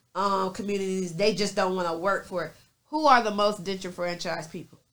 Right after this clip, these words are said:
Black people. So instead of saying, when we wanna take race out, we wanna enter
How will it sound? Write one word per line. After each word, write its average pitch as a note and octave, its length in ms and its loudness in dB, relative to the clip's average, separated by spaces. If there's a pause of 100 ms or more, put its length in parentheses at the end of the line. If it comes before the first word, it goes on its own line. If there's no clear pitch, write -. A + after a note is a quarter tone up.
(140)
Black F3 380 -2
people. - 240 -10
So F3+ 220 -4
instead A3 380 2
of C4 80 4
saying, G#3 540 0 (240)
when F3+ 160 -4
we A#3 140 2
wanna A3+ 280 4
take A3 260 4 (100)
race A#3 280 2
out, F3+ 260 2 (140)
we G#3+ 120 -4
wanna G3+ 260 0
enter G3 240 -2